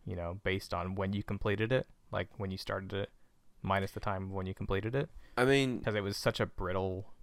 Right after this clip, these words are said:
Speaker 2: Union Cross
Speaker 1: environment, I think they
Speaker 2: itself
Speaker 1: were
Speaker 2: had
Speaker 1: working with.
Speaker 2: missions, though. They were, they weren't that often, but every now and then we'd have an event mission where it was literally run this gauntlet in the fastest possible time. Like, there were, there were various races that were already in the game. You would launch a mission,
Speaker 1: Yeah.
Speaker 2: complete it at a certain time, the timer would stop,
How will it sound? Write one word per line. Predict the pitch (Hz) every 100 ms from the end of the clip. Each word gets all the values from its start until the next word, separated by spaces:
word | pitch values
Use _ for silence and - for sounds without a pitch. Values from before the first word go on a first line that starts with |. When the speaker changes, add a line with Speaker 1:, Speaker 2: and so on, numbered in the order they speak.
| -
Speaker 2:
Union | 110 113 135 101
Cross | 95 101
Speaker 1:
environment, | 98
I | 90
think | 87 95
they | 104
Speaker 2:
itself | 90
Speaker 1:
were | 90
Speaker 2:
had | 90
Speaker 1:
working | 90
with. |
Speaker 2:
missions, | 95 110 101 90
though. | 87 87
They | 87
were, | 92 92
they | 90
weren't | 95 107 92
that | 90
often, | 90 98 - 85
but | 85 -
every | 104 107
now | 98 92
and | 90
then | 90
we'd | 87
have | 90 87
an |
event | 87 85 92 85
mission | 85 - 87
where | 87 85
it | 78
was | 85 -
literally | 95 95 90
run | 58 87 98 98
this | 92
gauntlet | - 95 90 82
in | 78
the | 85
fastest | - 90 - -
possible | 87 - -
time. | 95 90 85 - - - - -
Like, | - 92
there | 95
were, | 95 95
there | - 90
were | 98 95
various | 90 90 82 87
races | 87 90 - 71 90
that | 85
were | -
already | 92 87 85
in | 87
the | 87
game. | 87 80 82 - - - -
You | 90
would | 87
launch | 92 92 90
a |
mission, | 87 82 - 90 85 80 - - -
Speaker 1:
Yeah. | 104
Speaker 2:
complete | 92 90 90
it | 82
at | 90
a |
certain | - 90 80
time, | 82 90 87
the |
timer | 87 90 87
would | 85 85
stop, | - 92 87